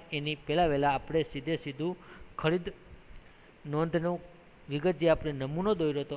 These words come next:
એ રીતે આપણે પહેલા ખાતું દોરશું. તો બધા વિદ્યાર્થી મિત્રો પાકા ચોપડાની અંદર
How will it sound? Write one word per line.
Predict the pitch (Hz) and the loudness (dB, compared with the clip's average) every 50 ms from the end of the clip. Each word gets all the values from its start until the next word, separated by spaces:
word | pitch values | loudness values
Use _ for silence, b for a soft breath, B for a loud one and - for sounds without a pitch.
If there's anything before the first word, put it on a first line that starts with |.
| 143 - | -8 -4
એ | - 175 180 | -2 0 0
રીતે | 151 151 147 - 143 | 0 -2 -2 -2 -2
આપણે | 135 - - 135 | -2 -2 -6 -10
પહેલા | - - 135 139 147 139 | -6 -4 -2 -2 -2 -2
ખાતું | - - 123 - - 165 175 175 | -2 -4 -6 -4 -4 -4 0 2
દોરશું. | 220 208 - - - 143 131 120 B B B B B | 2 2 2 0 -4 -8 -8 -8 B B B B B
તો | - 151 143 | -10 -6 -4
બધા | 139 135 151 180 190 185 | -2 2 4 4 4 4
વિદ્યાર્થી | 165 147 165 165 143 160 160 151 | 2 2 0 0 0 -2 -6 -6
મિત્રો | 151 - 160 156 147 - - - | -6 -4 -4 -4 -4 -4 0 2
પાકા | 151 156 - 226 - | 2 4 6 4 2
ચોપડાની | - - 143 123 - 139 135 131 135 131 127 | 2 0 -6 -6 -6 -6 -6 -6 -6 -6 -6
અંદર | 123 - 143 180 | -4 0 2 2